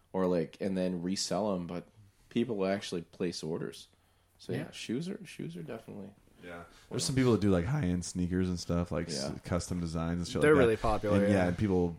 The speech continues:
Speaker 3: pay, like, five, six grand for a fucking pair of shoes, which is
Speaker 2: I
Speaker 3: pretty
Speaker 2: never
Speaker 3: insane.
Speaker 2: understood. I get, I get a pair of boots like that, like, swat boots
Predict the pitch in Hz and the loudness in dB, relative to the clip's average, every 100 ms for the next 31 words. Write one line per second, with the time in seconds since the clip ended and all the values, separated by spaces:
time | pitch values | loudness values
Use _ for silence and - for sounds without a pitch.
0 | - 101 90 85 85 - 87 85 85 - | -2 2 2 2 -2 -2 0 2 0 -2
1 | 90 - 85 82 76 82 - 80 80 92 | -6 -6 -4 -4 -4 -6 -4 -4 -4 -4
2 | 90 85 90 85 - 90 82 85 82 - | -2 0 0 0 -2 -2 -2 -2 -6 -4
3 | 85 80 - 156 190 135 113 104 82 87 | -6 -6 -2 2 4 4 4 2 2 -2
4 | - - - 160 170 156 - - - - | -4 -2 4 6 6 4 2 -8 -2 2
5 | 151 156 127 117 - 123 123 113 95 117 | 6 6 6 4 0 4 4 4 0 -4
6 | 117 - 104 95 - 101 95 87 - _ | -2 -2 -2 -2 -2 -2 0 -4 -8 _
7 | - 101 78 80 - - - 123 113 104 | -6 -4 -4 -10 -8 -6 0 4 6 4
8 | 113 110 101 - | 0 -4 -4 -6